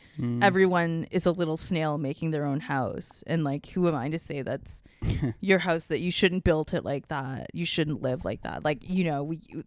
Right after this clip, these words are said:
Speaker 2: truth is subjective. The force field can be bent any way you want, and you can put on whatever color glasses you'd like to see to see what you wanna see in, in the world that we live in today with multiple realities.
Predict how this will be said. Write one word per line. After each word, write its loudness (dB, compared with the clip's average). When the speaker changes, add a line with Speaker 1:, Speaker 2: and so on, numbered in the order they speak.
Speaker 2:
truth 2
is 2
subjective. 0
The 4
force 2
field 2
can 2
be 4
bent 0
any -2
way 0
you -4
want, 0
and 4
you 0
can 0
put 2
on 2
whatever 4
color 0
glasses -2
you'd -6
like 0
to -6
see -2
to 4
see -2
what 0
you -6
wanna -8
see -4
in, 0
in -2
the -4
world -4
that -2
we -6
live -6
in -6
today -12
with 2
multiple 4
realities. -4